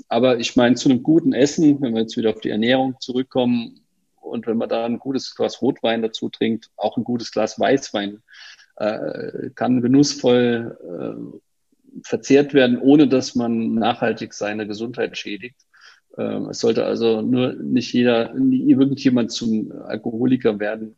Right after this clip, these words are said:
weil er dann vermeintlich ein Demenzrisiko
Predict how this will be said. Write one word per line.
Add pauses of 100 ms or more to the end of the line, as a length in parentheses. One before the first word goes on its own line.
weil
er
dann
vermeintlich
ein
Demenzrisiko